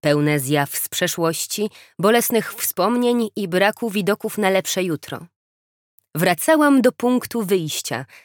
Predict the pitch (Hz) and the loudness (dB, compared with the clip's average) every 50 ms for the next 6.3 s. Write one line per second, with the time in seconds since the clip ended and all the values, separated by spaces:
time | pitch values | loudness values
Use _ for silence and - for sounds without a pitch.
0 | _ _ _ _ 143 143 165 165 156 196 208 202 180 160 156 156 - - - - | _ _ _ _ -2 -2 0 2 4 4 4 4 4 2 0 -2 -2 -6 -8 -2
1 | - 190 180 175 180 175 180 180 196 208 202 220 214 208 214 202 - - 202 - | 0 2 2 4 4 4 4 4 4 4 4 2 2 2 2 0 -4 -6 -6 -6
2 | - - 208 180 190 - - - 170 151 - - - 143 131 143 - _ _ _ | -4 -4 -2 -2 -2 -4 -4 -4 -6 -8 -8 -6 -6 -6 -6 -6 -8 _ _ _
3 | _ _ _ _ _ _ _ _ _ _ - 160 180 170 185 190 311 320 - - | _ _ _ _ _ _ _ _ _ _ -4 -2 0 0 2 2 2 0 2 0
4 | 302 302 269 185 156 - - - 233 247 254 254 247 190 160 185 175 147 - - | 2 2 2 2 0 0 -2 -2 0 2 2 2 2 2 2 0 0 0 -2 -2
5 | 170 160 156 151 147 143 143 139 - 147 147 156 143 156 156 160 151 - - 143 | 0 2 2 2 2 2 0 0 -2 -4 -4 -2 0 0 0 0 -2 -2 -4 -4
6 | 131 120 - 131 131 | -6 -4 -2 -4 -4